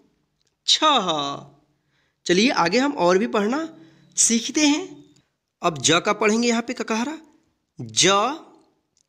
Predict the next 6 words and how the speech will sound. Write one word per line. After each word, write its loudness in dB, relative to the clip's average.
जा, 0
जी, 0
जी। 2
जू, 0
जू। 2
ज्री, 0